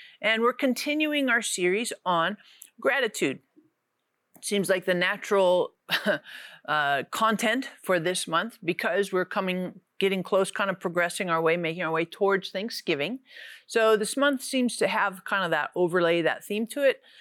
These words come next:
And I'd like it to, I'd like to kind of just encourage you that we don't only do gratitude for a month, but it's a lifestyle,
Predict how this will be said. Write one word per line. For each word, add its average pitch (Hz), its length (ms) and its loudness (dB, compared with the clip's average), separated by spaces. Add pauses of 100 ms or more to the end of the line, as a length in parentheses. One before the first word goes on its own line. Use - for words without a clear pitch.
(280)
And 185 160 0
I'd 196 120 0
like 370 280 2
it 180 240 -6
to, 220 260 4
I'd 190 120 4
like 254 180 0
to 190 80 -6
kind 202 200 -2
of 147 260 2
just 175 380 -6
encourage 214 580 0
you 165 180 2
that 151 260 0
we 185 140 -2
don't 208 320 -2 (180)
only 214 360 0
do 185 500 -2 (640)
gratitude 190 680 0
for 156 500 0
a 151 120 -2
month, 175 520 0
but 156 300 2
it's 165 200 -4
a 156 60 4
lifestyle, - 600 -4